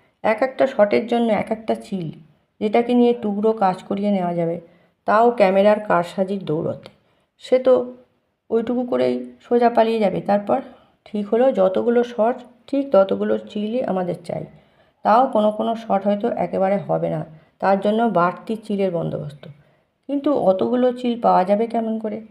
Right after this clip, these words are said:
চিলেদের বস্তি কোথায়, কোথায় তারা থাকে, এ ব্যাপারে কোনো ধারণা আমাদের নেই। আকাশে উঠতে দেখি, ব্যাস এই পর্যন্ত। কে একজন বলল, "ভাগাড়ের দিকে চলে যান,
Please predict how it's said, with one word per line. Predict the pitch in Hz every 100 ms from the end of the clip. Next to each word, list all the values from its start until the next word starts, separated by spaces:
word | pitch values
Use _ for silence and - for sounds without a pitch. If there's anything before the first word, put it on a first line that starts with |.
| - _ _ _ _
চিলেদের | 208 208 214 214
বস্তি | 175 185 - 156
কোথায়, | - - 190
কোথায় | - 180 214 214
তারা | 214 208
থাকে, | 208 180 - 180 165
এ |
ব্যাপারে | 175 202 202 208
কোনো | 202 208
ধারণা | 202 156 170 202 202
আমাদের | 185 170 160
নেই। | 143 - - _ _ _ _ _
আকাশে | - 208 240 247 247
উঠতে | 214 202 220
দেখি, | 214 220 277
ব্যাস | 190 165 -
এই | 165
পর্যন্ত। | 170 165 - - - - -
কে | 220
একজন | 233 240 269 247
বলল, | 202 208 190
"ভাগাড়ের | 190 156 160 185 208 202
দিকে | 208 220
চলে | 185 165
যান, | 151